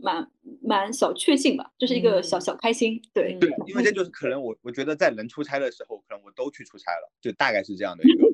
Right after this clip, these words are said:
Speaker 1: <laughs>
Speaker 3: 行为。
Speaker 2: 那你有坚持什么所谓的非必要的事情？比如说大桃，她的生活就全是非必要。
Speaker 1: 你，你
Speaker 2: <laughs> 开玩笑啦，
Speaker 1: 啊。
Speaker 2: 没有，很好呀。我就说你是一个，我就说，所以我说你是一个对自己很好的人，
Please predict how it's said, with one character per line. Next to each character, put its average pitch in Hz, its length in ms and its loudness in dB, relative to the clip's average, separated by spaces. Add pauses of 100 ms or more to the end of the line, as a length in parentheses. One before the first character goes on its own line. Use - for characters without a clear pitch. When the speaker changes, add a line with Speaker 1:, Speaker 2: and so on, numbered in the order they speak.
Speaker 1:
<laughs> 285 640 4
Speaker 3:
行 233 140 -2
为。 208 120 2 (600)
Speaker 2:
那 302 140 4
你 285 140 8
有 226 120 8
坚 233 240 4
持 214 160 4
什 202 100 2
么 170 200 4
所 175 240 2
谓 175 120 4
的 180 120 6
非 185 160 4
必 190 100 0
要 175 180 4
的 156 60 0
事 170 160 -2
情？ 165 140 -4
比 165 80 4
如 165 80 8
说 240 120 6
大 226 200 6
桃， 143 200 0
她 202 140 0
的 202 100 4
生 208 220 0
活 180 140 2
就 180 100 -2
全 151 240 -4
是 185 100 -4
非 156 140 -2
必 143 120 -4
要。 135 220 -6 (1000)
Speaker 1:
你， 233 100 8 (240)
你 - 100 2 (420)
Speaker 2:
<laughs> 311 440 0
开 294 140 6
玩 233 240 4
笑 220 380 0
啦， 185 160 2 (120)
Speaker 1:
啊。 262 80 0 (180)
Speaker 2:
没 381 60 8
有， 427 60 8
很 269 320 6
好 233 200 6
呀。 175 160 4
我 196 60 2
就 220 60 0
说 320 140 2
你 302 120 0
是 226 140 -2
一 220 80 -2
个， 220 160 4 (260)
我 - 80 -10
就 269 60 4
说， 330 120 6 (200)
所 - 120 -2
以 254 80 6
我 233 140 6
说 208 100 0
你 202 120 0
是 165 120 -6
一 202 40 -6
个 233 80 0
对 247 120 2
自 254 120 -4
己 170 100 2
很 139 240 -8
好 214 180 -4
的 92 80 -8
人， 80 160 -10